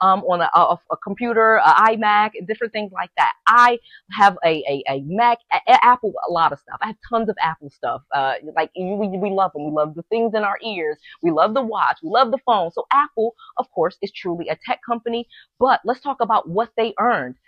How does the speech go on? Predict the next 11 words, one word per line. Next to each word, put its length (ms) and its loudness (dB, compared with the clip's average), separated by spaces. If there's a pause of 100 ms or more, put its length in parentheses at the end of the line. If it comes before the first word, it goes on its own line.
(200)
Last 580 0
year, 440 -2 (260)
Apple 480 4
earned 380 0 (100)
ninety-six 1000 -2 (440)
billion 540 2 (240)
dollars, 840 4
okay? 560 4 (220)
They 180 4
made 320 0
a 160 -2